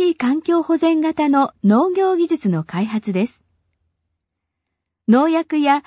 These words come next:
化学肥料などに過度に依存することなく、点滴を用いて害虫の駆除を行う技術や、有機栽培や自然農法の技術、さらに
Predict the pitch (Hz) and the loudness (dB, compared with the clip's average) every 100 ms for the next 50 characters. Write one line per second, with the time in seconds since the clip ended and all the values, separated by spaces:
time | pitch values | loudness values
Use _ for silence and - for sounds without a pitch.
0 | _ - 233 339 381 - 392 381 311 277 | _ -2 0 0 0 2 2 4 2 2
1 | 240 226 208 202 - _ 294 370 311 214 | 2 2 2 0 -6 _ 0 4 4 4
2 | 170 190 226 320 349 339 349 339 330 247 | 2 0 2 0 -2 -2 -2 0 2 0
3 | - 180 202 - _ _ _ _ _ 294 | 0 -2 -2 -8 _ _ _ _ _ 0
4 | 392 403 392 381 370 349 349 349 294 - | 0 -2 2 2 2 0 0 0 0 0
5 | 180 - _ - 214 294 - 302 294 - | -2 -4 _ 0 2 2 0 0 0 0
6 | 349 381 339 226 202 220 226 226 208 226 | 0 2 2 2 0 2 2 2 2 2
7 | 220 - 175 160 185 - _ _ _ _ | 0 -2 -4 -2 -4 -6 _ _ _ _
8 | _ _ _ _ - 262 392 392 392 381 | _ _ _ _ 2 4 4 0 0 2
9 | 370 247 226 190 175 170 - - 214 220 | 2 2 2 2 0 -2 -4 -4 0 2
10 | 339 330 359 330 262 233 208 202 175 208 | 2 2 2 0 0 2 2 2 0 0
11 | 180 - 151 - _ _ _ _ _ _ | -2 -6 -12 -12 _ _ _ _ _ _
12 | _ _ _ - 294 262 226 240 | _ _ _ 0 2 4 4 2